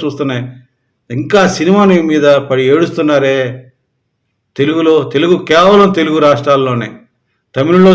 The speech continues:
చాలా బాగా ఆడుతుంది, హిందీలో ఆడుతుంది, మలయాళంలో ఆడుతుంది, కన్నడలో ఆడుతుంది, చాలా బాగా ప్ర-, డబ్బులు కూడా కలెక్ట్ చేస్తుంది. అయితే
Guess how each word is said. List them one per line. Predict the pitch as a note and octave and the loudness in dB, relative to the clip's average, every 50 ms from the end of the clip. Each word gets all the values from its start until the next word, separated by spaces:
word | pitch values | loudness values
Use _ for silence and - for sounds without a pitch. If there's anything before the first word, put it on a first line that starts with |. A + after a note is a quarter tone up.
| F#3 - | 2 2
చాలా | D#3 D3+ D#3 D3 | 2 2 4 4
బాగా | D3+ D3 D3 C#3 C#3 C3+ | 4 4 4 4 2 2
ఆడుతుంది, | C3 B2+ B2 B2+ B2 B2 A#2 A2+ - - - - _ _ _ _ _ _ _ _ _ _ _ _ _ _ _ _ _ _ _ _ _ _ - | 0 -2 -4 -6 -6 -6 -6 -8 -10 -14 -18 -20 _ _ _ _ _ _ _ _ _ _ _ _ _ _ _ _ _ _ _ _ _ _ -6
హిందీలో | B2 D3+ E3 F#3 F#3 F#3 E3+ | -6 -2 2 4 4 6 6
ఆడుతుంది, | D#3 D3+ D3 D3 - C#3 C3 B2+ B2+ B2+ | 4 4 2 0 -2 -4 -4 -4 -2 -2
మలయాళంలో | B2 B2+ C3+ D3+ E3 F3 F3 E3 D#3 | 0 0 2 2 2 2 2 2 2
ఆడుతుంది, | D3 B2+ B2 C3 C3+ | 0 -2 -4 -8 -8
కన్నడలో | B2+ B2 C3 D3 E3 E3+ F3+ E3+ D#3+ D3+ | -6 -4 -2 0 0 0 2 2 2 2
ఆడుతుంది, | C#3+ B2 - C#3 C3 B2+ B2+ B2+ B2+ - - _ _ _ _ - - | 0 0 -4 -6 -6 -6 -6 -8 -10 -14 -18 _ _ _ _ -4 -2
చాలా | C#3+ D3 C#3+ | 0 0 2
బాగా | B2+ B2 C3 D3+ E3+ F#3 F#3+ F#3 F3+ F#3 - | 2 2 2 2 4 4 4 2 2 0 0
ప్ర-, | D3+ C#3+ C#3+ C#3 C3 | 0 2 2 2 2
డబ్బులు | B2 C3+ C3 C3+ D#3 E3 | 0 -2 -2 -2 -4 -4
కూడా | D#3+ F#3 F#3 F3 E3 D#3 | -2 0 0 2 2 0
కలెక్ట్ | C#3+ - C#3 C#3 C3+ B2+ C3 C3+ | 0 -2 -2 -2 -2 -4 -4 -4
చేస్తుంది. | C#3 B2 B2 B2 B2 B2 A#2+ A#2 A2+ A#2+ A#2+ _ _ _ _ _ | -6 -6 -6 -6 -8 -8 -8 -8 -10 -14 -20 _ _ _ _ _
అయితే | _ _ _ C3 | _ _ _ -8